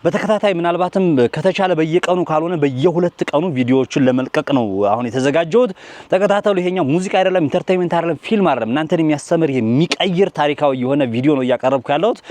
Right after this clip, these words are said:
ዩቲዩብ ላይ ካላችሁ ሰብስክራይብ አድርጉ። ቲክቶክ ላይ ካላችሁ ደግሞ ፎሎ እና ላይክ፣ ሼር ያደርጋችሁ ተከታተሉኝ። <clears throat> እንቀጥላለን።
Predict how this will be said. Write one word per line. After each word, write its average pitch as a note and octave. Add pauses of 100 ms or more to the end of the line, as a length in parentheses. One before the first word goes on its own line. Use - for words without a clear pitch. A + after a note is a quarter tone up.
(200)
ዩቲዩብ A#3+
ላይ G#3
ካላችሁ F3+
ሰብስክራይብ A#2
አድርጉ። D3+
ቲክቶክ -
ላይ D3
ካላችሁ D#3
ደግሞ D#3+
ፎሎ C#3
እና B2+
ላይክ፣ B2+
ሼር B2
ያደርጋችሁ B2
ተከታተሉኝ። G#3 (540)
<clears throat> -
እንቀጥላለን። F3+